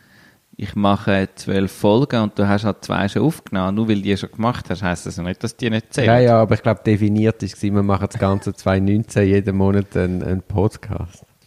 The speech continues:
Speaker 1: Das alles entscheiden wir am Ende von dieser Folge und vielleicht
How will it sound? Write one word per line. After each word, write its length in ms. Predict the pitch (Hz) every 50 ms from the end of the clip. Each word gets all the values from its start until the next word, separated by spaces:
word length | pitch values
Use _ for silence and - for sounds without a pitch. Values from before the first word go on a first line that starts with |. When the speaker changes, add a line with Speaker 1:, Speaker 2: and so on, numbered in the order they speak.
| _ _ -
Speaker 1:
Das 340 | - 104 107 113 120 117 -
alles 440 | - - 98 95 95 101 101 98 -
entscheiden 600 | 90 87 - - - 87 85 87 90 90 - 92
wir 140 | 90 87 85 90 92
am 140 | 90 85 -
Ende 320 | - 92 98 110 107 113
von 120 | - 120
dieser 220 | 104 95 90 85 90
Folge 400 | - - 101 113 139 196 - - - - - - - -
und 140 | 107 101 -
vielleicht 680 | - 127 127 139 190 226 220 - - - - - -